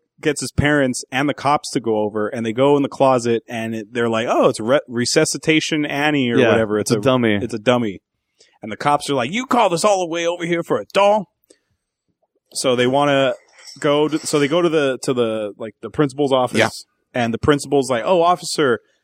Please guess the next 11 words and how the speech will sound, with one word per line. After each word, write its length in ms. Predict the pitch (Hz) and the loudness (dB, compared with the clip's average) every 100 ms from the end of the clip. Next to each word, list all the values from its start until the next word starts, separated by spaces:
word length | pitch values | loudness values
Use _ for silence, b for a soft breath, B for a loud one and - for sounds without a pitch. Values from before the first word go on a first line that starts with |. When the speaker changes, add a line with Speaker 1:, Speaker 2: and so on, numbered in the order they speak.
| _ | _
Speaker 1:
you 140 | 143 | -6
can 140 | 185 156 | -2 -2
call, 520 | - 156 165 165 - | 2 2 4 0 0
um, 440 | 120 113 98 92 _ _ _ _ - - | -2 -2 -4 -10 _ _ _ _ -14 -4
that 140 | 127 131 | 0 2
old 160 | 147 | 2
lady 400 | 135 185 143 131 - _ | 2 0 0 -6 -14 _
Speaker 3:
<laughs> 200 | _ _ | _ _
Speaker 1:
as 720 | - 131 104 143 123 135 127 127 | -2 0 2 0 2 2 2 2
proof 280 | 117 202 - | 2 0 -2
that, 260 | 139 123 | 0 -2